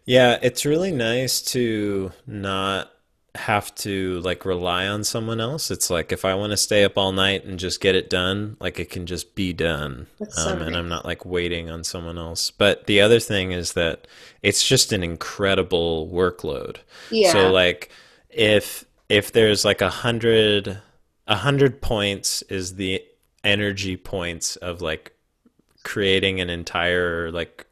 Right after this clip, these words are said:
Speaker 1: release of a song,
Speaker 2: Mm.
Speaker 1: it's, like, five points is actually writing the song for me. And then, like,
Speaker 2: <laughs>
Speaker 1: like,
Speaker 2: Yeah.
Speaker 1: ninety-five percent of the effort is recording, producing, and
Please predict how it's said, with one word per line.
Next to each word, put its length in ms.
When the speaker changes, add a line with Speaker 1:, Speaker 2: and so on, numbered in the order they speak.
Speaker 1:
release 480
of 140
a 40
song, 600
Speaker 2:
Mm. 320
Speaker 1:
it's, 240
like, 220
five 960
points 560
is 160
actually 480
writing 480
the 80
song 420
for 180
me. 340
And 220
then, 140
like, 280
Speaker 2:
<laughs> 280
Speaker 1:
like, 340
Speaker 2:
Yeah. 160
Speaker 1:
ninety-five 1120
percent 380
of 80
the 180
effort 480
is 180
recording, 560
producing, 600
and 260